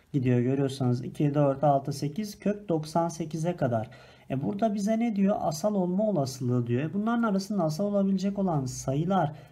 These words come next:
rasyonel sayılar hangileri? Kökten kurtulabilenler. Kökten kurtulabilenler hangileri bu aralıkta.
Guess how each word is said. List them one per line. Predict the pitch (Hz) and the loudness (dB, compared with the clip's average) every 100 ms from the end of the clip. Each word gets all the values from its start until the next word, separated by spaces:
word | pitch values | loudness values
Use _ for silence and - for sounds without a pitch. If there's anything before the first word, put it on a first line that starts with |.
| - - | -16 -2
rasyonel | 123 143 - 151 180 220 | 0 0 0 0 2 0
sayılar | - 202 175 131 135 | -2 0 2 2 2
hangileri? | 196 226 170 156 202 | 0 0 2 0 0
Kökten | - 190 - 185 196 | -4 -4 -2 -2 0
kurtulabilenler. | 185 - 190 190 196 190 180 127 127 | -4 0 0 2 2 2 0 -2 -2
Kökten | 160 156 202 196 | -4 -2 0 0
kurtulabilenler | 202 196 196 190 185 185 190 185 | -2 -2 0 0 0 0 2 2
hangileri | 165 202 226 190 151 135 | 2 2 2 2 2 2
bu | 135 127 - - - - | -2 -4 -14 -20 -20 -6
aralıkta. | 147 139 131 127 127 190 | 0 2 2 0 0 0